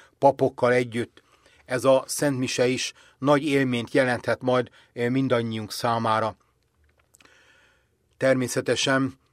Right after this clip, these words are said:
sokan vannak, akik valamiért nem tudnak eljutni ezekre a programokra. A kongresszus különböző eseményei, előadásai az Eucharisztikus Kongresszus YouTube csatornáján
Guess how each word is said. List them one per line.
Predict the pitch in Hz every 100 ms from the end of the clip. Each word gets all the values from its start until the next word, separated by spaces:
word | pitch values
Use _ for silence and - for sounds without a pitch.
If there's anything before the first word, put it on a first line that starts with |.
| _ _ _ _ _
sokan | - 139 139 117
vannak, | 117 135 127 120
akik | 120 - 117 - -
valamiért | 113 117 123 123 120 120 117
nem | 127 135
tudnak | - 110 113 -
eljutni | 143 131 117 110 113 110 - _ _ -
ezekre | 127 120 - 117
a | 113
programokra. | 101 120 104 110 104 98 107 95 _ _ _ _ _ _ _
A | 127 123 117 104 _ _ _ _
kongresszus | 151 151 127 120 - 123 - -
különböző | 156 139 131 123 117 127 120 - - _ _ 117
eseményei, | - 139 - 135 131 123 127 123 139 135 - _ _
előadásai | 139 139 143 127 127 123 113 - 120 135 135 - _ _ _
az | 113 143
Eucharisztikus | 147 139 120 127 - - 127 -
Kongresszus | 143 135 123 - 123 - - _ _ _
YouTube | 120 143 147 135 123
csatornáján | - 143 135 123 120 120 123 123 127